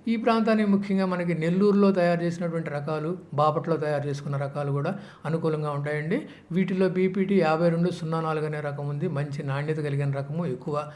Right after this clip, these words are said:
సాగులో ఉంది, దాన్ని మనం వేసుకోవచ్చు. కాకపోతే ఇక్కడ కొన్ని చీడపీడలు వచ్చే అవకాశం ఉన్నప్పుడు కూడా రైతు సోదరులందరూ కూడా వాటికి ఏమి మందులు కొట్టాలో అవగాహన ఉంది కాబట్టి వాటిని కంట్రోల్ చేసుకోవచ్చండి.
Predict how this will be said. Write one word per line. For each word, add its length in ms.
సాగులో 340
ఉంది, 340
దాన్ని 220
మనం 180
వేసుకోవచ్చు. 560
కాకపోతే 560
ఇక్కడ 160
కొన్ని 240
చీడపీడలు 680
వచ్చే 220
అవకాశం 400
ఉన్నప్పుడు 280
కూడా 200
రైతు 200
సోదరులందరూ 500
కూడా 200
వాటికి 420
ఏమి 260
మందులు 220
కొట్టాలో 340
అవగాహన 420
ఉంది 160
కాబట్టి 480
వాటిని 480
కంట్రోల్ 400
చేసుకోవచ్చండి. 680